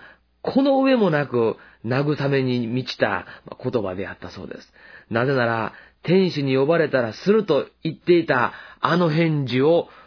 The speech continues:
意識朦朧の中で言ったからですね。そしてその返事の後で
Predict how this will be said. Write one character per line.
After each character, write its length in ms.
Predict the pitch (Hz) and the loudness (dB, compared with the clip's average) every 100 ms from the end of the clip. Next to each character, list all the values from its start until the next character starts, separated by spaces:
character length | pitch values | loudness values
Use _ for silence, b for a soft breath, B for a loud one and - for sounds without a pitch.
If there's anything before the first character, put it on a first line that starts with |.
| B B B B _ _ | B B B B _ _
意 100 | - | -6
識 220 | 135 - 135 | -6 -2 0
朦 220 | 135 151 | 2 2
朧 100 | 147 | 2
の 140 | 139 | 2
中 280 | 117 110 117 | 0 -2 -2
で 240 | 104 98 - | -2 -4 -6
言 100 | 107 | -8
っ 20 | |
た 120 | 98 | -8
か 100 | 98 | -8
ら 80 | 85 | -10
で 100 | - | -12
す 60 | |
ね。 340 | 107 95 - _ _ _ _ _ _ | -12 -12 -16 _ _ _ _ _ _
そ 200 | - 156 | -6 -4
し 60 | 147 | -2
て 100 | 139 | -2
そ 140 | 151 | 0
の 100 | 151 | 0
返 320 | 147 147 143 120 | 0 0 -2 -2
事 100 | 135 | -2
の 260 | 131 - | -2 -2
後 200 | 120 139 | -2 0
で 260 | 127 127 | 2 0